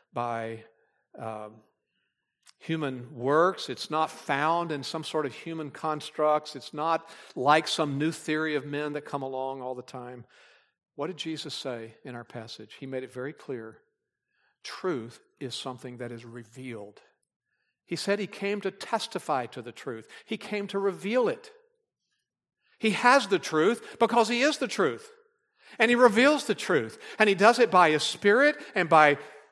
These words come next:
the Word of God, Scripture, and he does that to the hearts of those who are his sheep.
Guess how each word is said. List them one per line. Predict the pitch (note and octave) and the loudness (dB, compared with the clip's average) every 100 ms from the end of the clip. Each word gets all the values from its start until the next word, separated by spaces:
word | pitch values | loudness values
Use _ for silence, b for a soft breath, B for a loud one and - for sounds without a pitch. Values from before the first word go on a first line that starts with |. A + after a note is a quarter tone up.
| B B - | B B 0
the | E3 | 4
Word | D3+ E3+ | 8 8
of | G3 D3 | 8 6
God, | E3+ G3+ B3+ | 10 10 10
Scripture, | - A3 G3+ - C#4 | 4 2 2 4 2
and | C4+ F3+ | 2 2
he | E3+ | 0
does | D3 G#3 C#4+ D4+ E3+ | 6 8 8 6 6
that | D3 D#3 E3+ | 6 8 6
to | F#3 | 2
the | F3 | 2
hearts | E3+ - D4 C#4+ E3 E3+ - | 2 2 4 8 8 6 0
of | - F#3+ E3 | -2 -2 2
those | A3 C#4+ C#4+ | 4 4 2
who | - B3 | -6 -4
are | - A3+ A#3+ | 4 6 4
his | G3+ A3+ | 0 -4
sheep. | - - A3 G#3+ G#3+ | -4 -6 -8 -10 -14